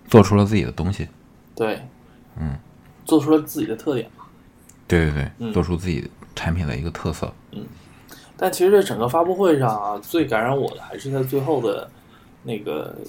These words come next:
Speaker 2: 视频。但那视频里边用了它之前发布的一个 Surface Duo。
Speaker 1: 嗯。
Speaker 2: 那这个东西就是什么呢？是一个，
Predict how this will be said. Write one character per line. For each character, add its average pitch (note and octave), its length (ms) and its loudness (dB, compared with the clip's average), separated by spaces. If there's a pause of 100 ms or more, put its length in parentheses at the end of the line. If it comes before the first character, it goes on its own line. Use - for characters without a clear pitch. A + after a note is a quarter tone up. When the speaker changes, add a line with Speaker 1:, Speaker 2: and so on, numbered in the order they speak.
(140)
Speaker 2:
视 - 180 -6
频。 - 240 -10 (500)
但 C#3+ 120 -2
那 D3 80 0
视 D3+ 160 -4
频 C3 160 -2
里 C3 80 0
边 G#2 360 -4 (380)
用 B2 280 0
了 G2+ 100 0
它 A2+ 120 -2
之 A#2 160 -10
前 G#2 180 -6
发 A2+ 200 4
布 A#2 380 -4
的 - 200 -8
一 - 100 -12 (160)
个 G2+ 300 -4
Surface A2 560 -4
Duo。 G#2+ 320 -4 (720)
Speaker 1:
嗯。 F2 280 2
Speaker 2:
那 A#2 420 0
这 C3 120 -2
个 D3 80 4
东 B2+ 200 0
西 B2+ 180 -6
就 B2 220 -2
是 A2 200 -6
什 - 160 -18
么 G2+ 120 -14
呢？ G#2 200 -8
是 - 160 -8
一 A2 120 -6
个， G#2+ 500 -4